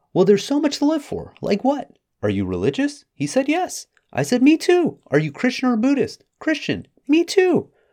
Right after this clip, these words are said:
'Are you Catholic or Protestant?' 'Protestant.' 'Me too.'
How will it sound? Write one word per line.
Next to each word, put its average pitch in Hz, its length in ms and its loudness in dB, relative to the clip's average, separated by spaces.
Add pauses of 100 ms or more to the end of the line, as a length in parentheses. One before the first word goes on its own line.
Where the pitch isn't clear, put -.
(120)
'Are 151 80 2
you 160 120 0
Catholic 254 560 -2
or 196 60 2
Protestant?' - 680 0 (460)
'Protestant.' 277 600 0
'Me 320 160 2
too.' 339 440 0